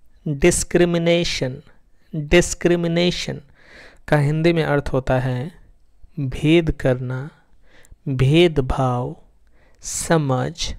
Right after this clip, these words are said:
विवेक, विचार, परिच्छेद। चलिए इसके एग्जांपल्स देखते हैं। Discrimination against women is not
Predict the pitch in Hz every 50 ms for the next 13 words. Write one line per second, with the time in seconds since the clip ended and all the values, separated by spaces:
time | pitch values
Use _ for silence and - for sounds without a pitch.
0 | - - - _ _ _ _ _ - 147 143 147 165 165 160 160 175 170 156 131
1 | 127 147 165 - - - - - - - _ _ _ _ - 160 151 156 165 165
2 | 165 - - 160 151 147 139 131 135 151 - - - - - _ _ - - -
3 | - _ - - 170 165 165 170 165 165 - - - - - - 131 123 123 117
4 | 113 127 - - - - - _ _ _ - - - - - - - - - 170
5 | 180 180 180 170 - - 165 151 147 143 143 139 135 135 135 135 - - - 135
6 | 127 - - 135 131 - 156 147 - _ - _ _ - - - _ _ _ _
7 | _ _ - - - - - - - - - - 160 156 202 208 - - - -
8 | 208 220 208 208 208 214 220 208 - - 233 196 190 - - 180 170 170 180 185
9 | 185 180 - - 160 147 139 165 180 175 147 127 127 135 151 165 165 - - -
10 | - 160 160 165 160 156 151 151 156 160 170 165